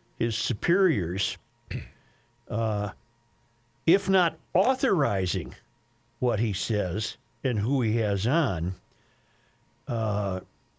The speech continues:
they are insisting that he has advisors who will, which is tantamount to saying, "You pretty much have to say what we're gonna allow you to say."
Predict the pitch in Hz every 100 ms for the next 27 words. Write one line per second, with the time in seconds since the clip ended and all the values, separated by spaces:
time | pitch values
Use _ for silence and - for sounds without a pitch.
0 | _ _ _ _ - 127 139 139 123 120
1 | 127 117 110 - 202 233 - 117 90 104
2 | - _ _ _ _ _ _ _ _ _
3 | 113 127 120 - - _ _ _ - -
4 | - 117 151 139 139 147 147 135 - -
5 | - _ _ _ _ _ _ _ _ -
6 | 135 110 165 233 233 95 - - - -
7 | _ _ _ _ _ _ _ _ _ _
8 | _ - 175 143 143 123 120 - - -
9 | - 156 151 160 - 185 233 254 165 139
10 | 127 - 143 - 160 147 135 127 110 _
11 | _ _ - _ _ _ _ _ - _
12 | - _ _ - 165 330 269 220 214 -
13 | 202 165 139 185 190 170 165 175 165 151
14 | 135 160 262 135 71 - 69 -